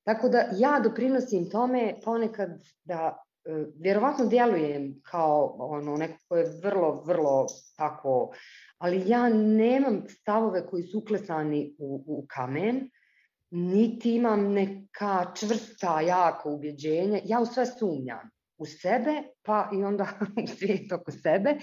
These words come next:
I jako volim da preispitujem i sebe i svijet oko sebe i svaki dan to radim. I ne znam da li je to, da li se to stavlja u kategoriju jakih ljudi, jer nama su jaki ljudi oni koji su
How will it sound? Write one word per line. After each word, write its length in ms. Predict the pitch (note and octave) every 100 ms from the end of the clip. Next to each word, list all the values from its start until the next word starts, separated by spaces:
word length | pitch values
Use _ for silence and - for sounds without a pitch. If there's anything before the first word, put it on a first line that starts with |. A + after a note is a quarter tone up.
| - - - - _
I 140 | G#3
jako 320 | A#3 A#3 A3+ G3
volim 300 | G#3+ G#3 F3
da 140 | F3
preispitujem 840 | F3+ F3 F3 G#3 G#3 E3+ C#3 C3 C3
i 80 | G3+
sebe 480 | - A3+ A#3 G#3+ -
i 40 |
svijet 360 | E3+ G#3+ G3 F#3+
oko 200 | C#3 C#3
sebe 460 | - A3 G#3+ B3 A#3+ - _ _ _ _
i 60 | F#3+
svaki 340 | G3 A#3+ F#3
dan 240 | E3 D3+ C#3
to 140 | C3+
radim. 540 | C3+ B2 A#2+ A2+ A2 - _ _
I 420 | E3+ E3 E3 - - A2 -
ne 420 | E3 E3 F3+ A3+
znam 220 | A3+ G#3
da 120 | G#3
li 240 | G#3 F#3+ F#3
je 280 | E3 E3+ -
to, 500 | A3+ F#3+ D#3+ - - _ _
da 160 | F#3
li 100 | G3
se 220 | G3 - -
to 380 | G#3+ F3+ - -
stavlja 360 | - F#3+ E3+
u 80 | D#3+
kategoriju 560 | E3 E3+ D#3+ F3 F3 E3
jakih 500 | E3 E3+ D#3+ C#3 C#3
ljudi, 220 | C#3 C3+
jer 120 | C#3
nama 180 | F#3+ G3+
su 160 | -
jaki 300 | F#3 G3 -
ljudi 300 | F3 G3+ F#3
oni 320 | F3 F#3+ F#3 -
koji 160 | E3+
su 280 | E3 D#3+